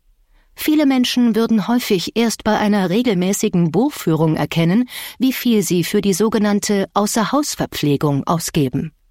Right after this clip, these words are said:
Hier ein Coffee to go, dort ein belegtes Brötchen.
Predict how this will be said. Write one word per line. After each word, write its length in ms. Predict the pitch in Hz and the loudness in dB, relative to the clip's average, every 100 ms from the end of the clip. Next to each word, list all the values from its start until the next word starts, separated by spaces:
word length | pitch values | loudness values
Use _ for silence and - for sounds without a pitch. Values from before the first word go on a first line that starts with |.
| - - - _ - | -20 -20 -20 _ -2
Hier 340 | 269 269 170 | 2 2 2
ein 280 | 170 170 165 | 0 0 0
Coffee 340 | 247 - 196 | -2 0 -2
to 180 | - 151 | 0 0
go, 320 | 175 202 190 - - - | 2 2 0 -4 -16 -2
dort 360 | 240 240 - - | 0 0 -2 -2
ein 200 | 160 135 | 0 0
belegtes 500 | 135 151 - 165 - | 0 0 0 -4 -2
Brötchen. 560 | 180 202 - 180 156 | 0 0 0 0 0